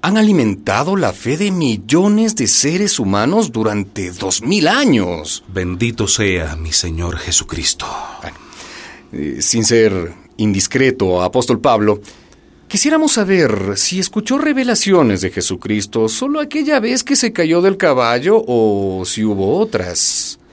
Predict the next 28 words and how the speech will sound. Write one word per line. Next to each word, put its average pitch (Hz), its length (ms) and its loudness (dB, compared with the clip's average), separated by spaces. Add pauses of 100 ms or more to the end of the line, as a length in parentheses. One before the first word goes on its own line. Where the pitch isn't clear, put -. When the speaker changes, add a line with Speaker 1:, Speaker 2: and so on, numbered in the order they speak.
(260)
Speaker 2:
Bueno, 220 240 4
de 151 140 4
nada 175 240 2
sirve 135 320 2
alabarse, 104 680 0 (380)
Speaker 1:
Ujú. 190 100 -6 (280)
Speaker 2:
pero 147 120 2
sí, 80 240 -4 (400)
sí. 73 320 -10 (420)
Speaker 1:
¿Ah, 107 60 -8
sí? 156 200 -4 (260)
Speaker 2:
Tuve 131 240 2
muchas 120 720 0
más 101 260 -2
visiones 95 640 -2
y 95 60 -8
revelaciones, 90 720 -4 (160)
y - 140 -2
de 143 100 4
eso 196 220 0
me 120 100 0
jacté 143 540 2
ante 110 220 -2
los 101 120 -4
de 117 100 -4
Corinto, 113 460 -2 (300)
porque 277 360 4
ellos 151 480 0